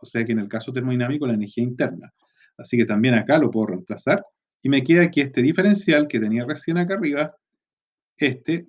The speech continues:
va a ser acá beta X de X, acá este lo reemplazamos por este término acá, entonces queda el beta X,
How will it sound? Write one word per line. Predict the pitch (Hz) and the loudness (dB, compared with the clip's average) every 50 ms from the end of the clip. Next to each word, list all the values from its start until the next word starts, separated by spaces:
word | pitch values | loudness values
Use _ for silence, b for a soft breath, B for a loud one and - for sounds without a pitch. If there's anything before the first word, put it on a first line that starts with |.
| 120 | -8
va | 123 | -8
a | 120 | -8
ser | - - 151 147 147 - - | -4 -2 0 0 0 -2 -4
acá | - 127 131 127 123 151 202 226 - _ _ _ _ _ _ _ _ - | -6 -4 0 0 2 2 0 -2 -6 _ _ _ _ _ _ _ _ -12
beta | 104 95 - 135 147 147 151 160 151 143 | -8 -2 2 2 2 4 4 2 2 2
X | 147 147 143 143 139 135 123 | 2 0 0 -2 -2 -2 0
de | 123 113 98 | 2 2 2
X, | 95 - 160 190 202 - - _ _ _ _ | 0 0 -2 -4 -4 -6 -10 _ _ _ _
acá | - 104 - - 120 110 113 | -16 -12 -6 -4 -2 -2 -2
este | 123 127 - 139 | -4 -6 -4 -4
lo | 123 117 | -4 -4
reemplazamos | 107 113 107 101 - 101 98 - 123 113 110 113 113 - _ | -4 -4 -6 -8 -8 -12 -8 -4 -2 0 0 0 -2 -4 _
por | 120 110 - - _ - | -8 -8 -8 -8 _ -12
este | 113 110 - - 113 | -12 -12 -10 -10 -8
término | 117 110 107 110 107 107 | -6 -4 -2 -2 -2 -2
acá, | 101 101 - 185 190 | -4 -4 -4 -4 -4
entonces | 175 175 120 117 - 110 101 | -4 -4 -6 -8 -8 -8 -8
queda | - 113 104 | -4 -4 -4
el | 98 | -2
beta | 107 120 117 117 113 107 | 0 -2 -2 0 0 0
X, | 117 120 123 156 180 190 185 - _ | 0 0 0 -2 -4 -6 -6 -10 _